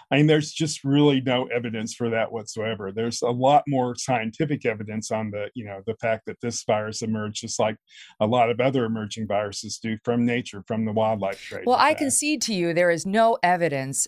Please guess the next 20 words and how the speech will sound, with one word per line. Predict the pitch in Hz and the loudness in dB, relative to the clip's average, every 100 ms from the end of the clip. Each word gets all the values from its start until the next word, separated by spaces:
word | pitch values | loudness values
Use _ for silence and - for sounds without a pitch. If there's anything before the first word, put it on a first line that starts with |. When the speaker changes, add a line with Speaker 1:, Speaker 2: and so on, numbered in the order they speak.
| - | -2
Speaker 2:
that | 151 147 135 | 2 0 0
this | 123 147 208 - - _ | -2 2 2 2 -4 _
coronavirus | - 156 170 156 131 131 131 | 0 2 2 2 0 -2 -2
we've | 147 127 | -6 -4
been | 135 135 | -2 -2
dealing | 127 151 175 135 | 0 2 2 0
with, | 117 117 123 | -6 -8 -6
sars | - 135 135 | -2 -2 -2
cov | - 131 117 | -2 -4 -2
two, | 143 123 120 - - - - | -4 -2 -6 -10 -18 -20 -12
came | - 180 160 147 143 - | -2 0 2 -2 -6 -10
from | - 170 147 139 139 135 _ _ _ - | -4 2 2 0 -2 -8 _ _ _ -14
the | 151 139 | -2 2
Wuhan | 147 160 143 151 | 4 2 2 0
lab | 135 131 135 131 | 0 0 0 0
or | 143 139 | -2 -2
be-, | 147 - | -4 0
or, | 165 147 - | 0 0 -2
or | 156 | -2
from, | 147 - 156 139 135 | -2 0 0 0 -2